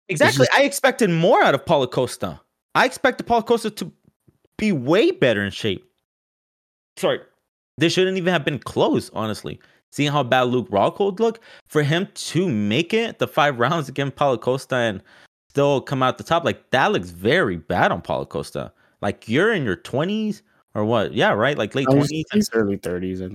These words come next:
Speaker 1: think.
Speaker 2: whatever. Like, you're in
Speaker 1: Thirty,
Speaker 2: your
Speaker 1: thirty-one.
Speaker 2: prime. You're in your prime, man. Like, Luke Rockhold is a wrap. And for you to still be able to sit there and, like, not finish him, eh, it's not that big.
Speaker 1: Hey,
Speaker 2: No.
Speaker 1: Luke brought his chin. I will say that. He brought his chin, his iron chin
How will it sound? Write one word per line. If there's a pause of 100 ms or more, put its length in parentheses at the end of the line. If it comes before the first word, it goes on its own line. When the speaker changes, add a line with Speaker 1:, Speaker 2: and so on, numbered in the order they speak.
Speaker 1:
think.
Speaker 2:
whatever.
Like,
you're
in
Speaker 1:
Thirty,
Speaker 2:
your
Speaker 1:
thirty-one.
Speaker 2:
prime.
You're
in
your
prime,
man.
Like, (320)
Luke
Rockhold
is
a
wrap.
And
for
you
to
still
be
able
to
sit
there
and,
like,
not
finish
him,
eh,
it's
not
that
big. (360)
Speaker 1:
Hey,
Speaker 2:
No. (140)
Speaker 1:
Luke
brought
his
chin.
I
will
say
that. (200)
He
brought
his
chin,
his
iron
chin